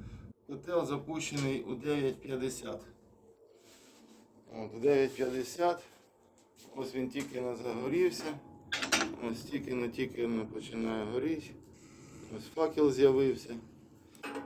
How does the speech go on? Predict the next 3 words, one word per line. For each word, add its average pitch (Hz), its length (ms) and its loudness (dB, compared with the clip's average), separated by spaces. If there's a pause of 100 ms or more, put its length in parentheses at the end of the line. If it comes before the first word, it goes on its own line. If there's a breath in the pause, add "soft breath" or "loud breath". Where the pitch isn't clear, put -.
(2250)
Тож 120 120 -8
будемо 123 440 -2
чекати. 101 520 -8